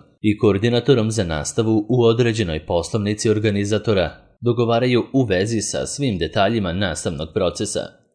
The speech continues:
Tako će zajedno utvrditi datum početka celokupnog programa, termine i ritam održavanja časova, koji će svima da odgovaraju. Oni će biti u prilici da nova znanja usvajaju prateći interaktivna predavanja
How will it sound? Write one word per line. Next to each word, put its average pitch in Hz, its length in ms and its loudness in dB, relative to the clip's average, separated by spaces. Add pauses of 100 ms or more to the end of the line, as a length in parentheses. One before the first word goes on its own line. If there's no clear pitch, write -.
(180)
Tako 95 240 -2
će 92 140 -2
zajedno 92 420 0
utvrditi 95 520 -2
datum 78 380 -4
početka 101 580 -2
celokupnog 87 840 -4
programa, 98 440 0 (360)
termine 110 580 0
i 120 100 2
ritam 117 320 0
održavanja 90 580 -2
časova, 92 480 -2 (260)
koji 104 220 2
će 87 220 -2
svima 117 400 -2
da 87 120 -2
odgovaraju. 87 680 -2 (260)
Oni 85 220 -2
će 92 140 -4
biti - 200 0
u 90 80 0
prilici 95 500 0 (320)
da 101 160 0
nova 117 240 0
znanja 95 500 -2
usvajaju 117 600 -2
prateći 117 560 -2
interaktivna 98 720 0
predavanja 101 580 0